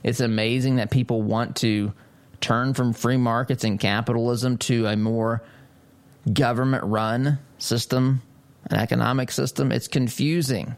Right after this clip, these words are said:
It truly is to, to many people. I understand that. It's not, the more you understand who these folks are and what they're doing, it's not confusing. It's actually very, I would say, easy to predict in some ways.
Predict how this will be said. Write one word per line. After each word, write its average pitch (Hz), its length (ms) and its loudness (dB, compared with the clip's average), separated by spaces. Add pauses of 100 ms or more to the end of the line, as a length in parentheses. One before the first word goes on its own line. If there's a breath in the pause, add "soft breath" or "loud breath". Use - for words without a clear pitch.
It 120 160 -2
truly 185 440 0
is 185 160 -2
to, 110 360 -2
to 127 140 -2
many 123 240 0
people. - 320 0
I 147 220 0
understand 139 640 0
that. 67 340 -4 (120)
It's 143 220 -2
not, 139 500 -2
the 139 80 2
more 147 240 0
you 190 180 -2
understand 156 520 -2
who 147 80 0
these 127 220 -2
folks 120 320 -2
are 120 120 0
and 117 100 -2
what 107 180 -2
they're 85 100 -2
doing, 113 360 0
it's 101 180 -4
not 104 400 0
confusing. 139 460 0
It's - 120 -4
actually 117 320 0
very, 107 440 -2 (880 loud breath)
I 123 80 0
would 123 160 0
say, 113 220 -2
easy 113 540 -2
to 117 140 -2
predict 101 460 0
in 127 100 0
some 131 220 0
ways. 139 480 -4